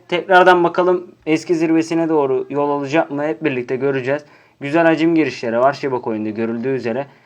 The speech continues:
E, Binance'da listelenmeye başladığından itibaren zirvesi dört bin dokuz yüz doksan bandı. Bakalım dostlar, göreceğiz. E,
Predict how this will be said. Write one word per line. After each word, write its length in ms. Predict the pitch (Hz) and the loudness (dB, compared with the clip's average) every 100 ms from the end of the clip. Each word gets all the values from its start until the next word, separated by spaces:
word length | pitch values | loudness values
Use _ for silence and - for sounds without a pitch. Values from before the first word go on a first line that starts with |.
| _ _ 117 | _ _ -6
E, 80 | |
Binance'da 400 | 123 156 156 - | 0 0 0 -2
listelenmeye 680 | 160 160 170 165 165 165 165 | -4 -2 0 2 2 2 2
başladığından 560 | 160 160 165 160 170 175 | 2 2 -2 -2 0 0
itibaren 580 | 160 147 131 123 156 - | -2 -2 0 2 0 -4
zirvesi 500 | 127 156 139 117 143 | -4 -2 -2 -4 -4
dört 200 | 143 143 | -4 -4
bin 140 | 147 143 | -4 -6
dokuz 200 | 135 147 | -6 -8
yüz 120 | 135 | -6
doksan 420 | 135 123 147 135 | -6 -4 -4 -4
bandı. 340 | 104 110 123 135 | -6 -6 -8 -8
Bakalım 420 | 135 143 143 143 | -6 -6 -6 -6
dostlar, 380 | 113 110 135 131 | -8 -4 -4 -2
göreceğiz. 560 | 131 123 120 139 147 _ _ _ - _ - | -4 -4 -4 -6 -6 _ _ _ -20 _ -6
E, 480 | 120 123 127 127 | -2 0 -2 -4